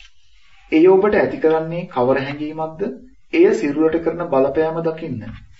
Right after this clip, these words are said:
බියජනක සිහිනයක ඔබ හසු වී සිටිනා බව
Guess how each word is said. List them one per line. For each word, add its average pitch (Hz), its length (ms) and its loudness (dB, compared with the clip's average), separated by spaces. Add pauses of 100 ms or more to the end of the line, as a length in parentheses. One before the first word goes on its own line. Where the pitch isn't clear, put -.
(880)
බියජනක 185 680 2
සිහිනයක 165 580 -6
ඔබ 180 200 0
හසු 143 320 -8
වී 170 160 0
සිටිනා 147 420 -6
බව 147 200 -2